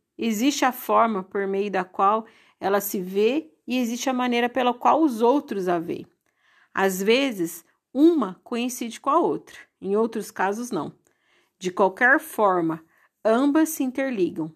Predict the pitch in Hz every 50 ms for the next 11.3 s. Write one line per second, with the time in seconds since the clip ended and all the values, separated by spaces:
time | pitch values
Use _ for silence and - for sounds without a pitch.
0 | _ _ _ 185 180 180 175 196 190 185 - 196 190 196 220 240 254 247 - 208
1 | 190 202 190 180 190 190 - - 190 180 185 196 202 196 - - 208 165 160 -
2 | - - 185 - - - - _ _ _ _ _ _ _ _ _ _ _ _ -
3 | 202 208 220 247 277 302 302 - 277 277 - 269 285 277 - - 233 185 175 165
4 | 165 170 156 165 - _ _ _ _ _ _ _ _ _ _ _ _ 220 190 180
5 | 180 - - 247 254 269 262 _ - 175 175 170 170 165 160 165 160 156 - _
6 | _ _ _ - - 185 175 180 190 196 190 185 - - - - - _ _ _
7 | - 170 170 170 175 175 180 180 - 185 175 170 175 190 214 226 247 - - 254
8 | 262 285 302 294 - - - 202 170 170 170 - _ _ _ - 220 240 262 262
9 | - - 202 185 170 170 165 165 175 170 - - _ _ _ _ _ _ _ _
10 | _ _ _ _ _ - 196 190 185 175 180 180 180 180 - 202 202 185 165 151
11 | 151 156 156 170 175 170